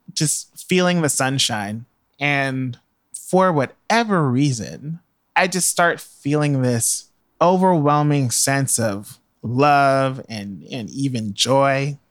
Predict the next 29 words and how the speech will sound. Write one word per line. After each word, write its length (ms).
And 120
I 140
have 360
a, 280
a 160
tangled 720
past 680
and 400
relationship 840
with 320
spirituality 1500
and 600
who 520
God 400
is 460
to 140
me, 360
but 480
that, 360
that 220
feeling 440
of 520
love 480
just 160
sort 180
of 220
wrapped 440
me 200
up, 280